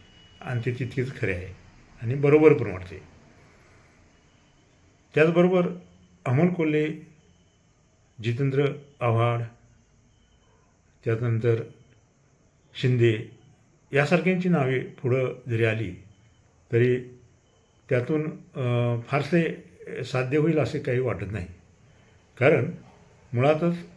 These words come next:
हे पद, अ, जितेंद्र आव्हाड, अ, तसेच, अ, खासदार अमोल कोल्हे, आता अमोल कोल्हे हे खासदार आहेत, त्यामुळे त्यांच्याकडे हे पद देऊन पुन्हा त्यांची जबाबदारी, अ,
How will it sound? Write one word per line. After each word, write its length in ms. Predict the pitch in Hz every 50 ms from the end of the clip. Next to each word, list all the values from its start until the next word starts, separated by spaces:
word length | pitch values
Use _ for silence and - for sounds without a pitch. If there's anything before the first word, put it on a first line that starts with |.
| - - _ _ - -
हे 160 | - - 156 160
पद, 320 | 156 - 175 170 135 110 95 - - - - - - - - _ - -
अ, 400 | 135 110 110 110 110 110 113 113 113 113 - - - - - _ _ _ _ _ - 110
जितेंद्र 380 | 107 117 120 170 151 151 156
आव्हाड, 320 | 151 139 123 113 110 113 120 - - - - - - - - - - - - - - _ _ _ - - - - - -
अ, 300 | 135 120 120 117 117 117 113 113
तसेच, 560 | 123 - - 151 147 147 - - - - -
अ, 160 | 151 127 120 120 113
खासदार 400 | - 123 123 120 127 135 131 131 135 - - - - - - - -
अमोल 240 | 120 113 135 160 165
कोल्हे, 280 | 151 135 107 92 92 98 95 95 - - - - - - -
आता 180 | - - 131 127
अमोल 240 | 127 135 147 151 147
कोल्हे 220 | 156 156 156 170
हे 100 | 175 175
खासदार 240 | 151 143 143 165 156
आहेत, 140 | 117 92 - - - - - - - - - - - - - - - - -
त्यामुळे 220 | 123 131 143 151
त्यांच्याकडे 380 | 151 147 143 139 151 156 147 151
हे 80 | 165
पद 420 | 160 160 - 156 160 147 143 139 - - 127
देऊन 320 | 120 139 160 143 113 - 113
पुन्हा 540 | - - - - - 117 127 143 151 147 147 - - - - - - - - - - - -
त्यांची 260 | 127 117 117 131 135
जबाबदारी, 500 | 131 135 123 123 127 123 131 127 131 135 -
अ, 640 | - - - - - 120 113 117 117 117 110 113